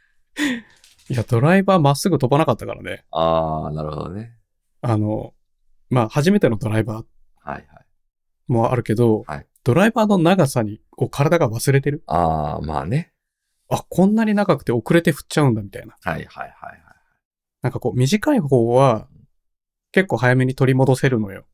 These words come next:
Speaker 2: はいはい。
Speaker 1: って感じがしたの。
Speaker 2: はい。
Speaker 1: 短いから。
Speaker 2: はい。
Speaker 1: 短いし、クラブの重さで振れるから。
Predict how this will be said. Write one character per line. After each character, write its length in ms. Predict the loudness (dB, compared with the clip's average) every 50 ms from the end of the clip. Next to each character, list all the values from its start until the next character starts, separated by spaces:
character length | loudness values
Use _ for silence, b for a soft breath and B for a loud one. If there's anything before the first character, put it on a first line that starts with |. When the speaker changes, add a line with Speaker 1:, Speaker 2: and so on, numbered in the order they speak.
| _
Speaker 2:
は 140 | -10 -8 -8
い 140 | -10 -12 -16
は 140 | -16 -18 -18
い。 40 | -18
Speaker 1:
っ 40 | _ _ _ _ _ _ _ _ _ _ _ -2
て 100 | -2 0
感 180 | 0 0 0
じ 120 | 2 2 0
が 80 | 0
し 80 | 0 0
た 100 | -2 -4
の。 140 | -4 -6 -10 _
Speaker 2:
は 200 | -8 -6 -6 -6
い。 100 | -8 -12 _ _ _ _ _ _ _ _ -2
Speaker 1:
短 320 | -2 0 0 0 0 0
い 60 | 0 0
か 80 | -4
ら。 120 | -18 -20 _ _ _
Speaker 2:
は 180 | -20 -20 -20 -20
い。 60 | -20 _ _ _ _ _ _ _ _ -4
Speaker 1:
短 260 | -4 -2 0 0 0 0
い 60 | 0
し、 220 | 0 0 0 0
ク 100 | 2 2
ラ 100 | 2 2
ブ 80 | 2 0
の 80 | -2
重 220 | -2 -2 0 0 2
さ 100 | 2 2
で 80 | 0
振 120 | 0 0 0
れ 80 | 0 0
る 40 | -2
か 120 | -4 -6
ら。 120 | -10 -10